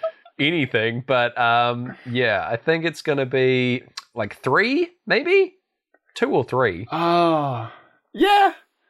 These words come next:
Speaker 1: I really wanted it to be four so I could say Nosferatu. Or
Speaker 2: Oh, that's
Speaker 1: two.
Speaker 2: good.
Speaker 1: Nosferatu.
Speaker 2: Nosferatu.
Speaker 1: So, I reckon it's a Nosferatu.
Speaker 2: Yeah,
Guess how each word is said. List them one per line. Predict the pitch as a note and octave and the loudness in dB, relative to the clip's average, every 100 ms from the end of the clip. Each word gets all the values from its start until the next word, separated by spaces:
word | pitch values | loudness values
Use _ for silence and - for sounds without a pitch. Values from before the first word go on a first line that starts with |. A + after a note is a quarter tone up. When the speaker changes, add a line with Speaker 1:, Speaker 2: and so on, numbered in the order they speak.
| - | -2
Speaker 1:
I | D#3+ | 2
really | E3 G#3 | 4 4
wanted | G#3+ A3 | 4 2
it | G#3+ | 0
to | - | -2
be | E3+ | -4
four | - D#3 C#3+ B2+ | 0 4 4 2
so | C3+ B2 | 0 -2
I | |
could | B2 | -2
say | - A#2 | -2 -2
Nosferatu. | A2+ A2+ G#2+ - - - A2+ G#2+ G2 G2 F#2+ - D2 D2+ B2+ - _ _ _ _ _ | 0 0 0 -6 -6 0 2 2 2 0 0 -2 -8 -8 -8 -14 _ _ _ _ _
Or | - B2 | 4 6
Speaker 2:
Oh, | B2 | 6
that's | A2 A#2 | 4 2
Speaker 1:
two. | F2 | 0
Speaker 2:
good. | E2 F2 | -6 -8
Speaker 1:
Nosferatu. | - A2+ G2+ - - A2+ A2 G#2 - B2+ A2+ F#2+ D#2+ D#2+ - D3+ | -10 -4 -4 -4 -4 0 2 2 0 -4 -2 -2 -4 -8 -10 -4
Speaker 2:
Nosferatu. | A#2+ C3+ - C#3 B2 A#2 | 0 0 0 2 2 2
Speaker 1:
So, | A#2 G#2+ D#3 B2 F#2+ F#2+ G2 _ _ _ _ _ _ _ _ - | 0 0 2 0 -2 -6 -10 _ _ _ _ _ _ _ _ 0
I | C#3+ | 2
reckon | D3+ D3 | 2 -2
it's | A2+ - | -4 -4
a | |
Nosferatu. | A2 G2 - G#2+ F2+ F2 A2 G2 F#2 F#2 _ _ _ _ | -4 -4 -4 -2 -2 -2 -6 -6 -6 -12 _ _ _ _
Speaker 2:
Yeah, | G2+ F2+ F2+ F2+ F2 | -2 0 0 -2 -4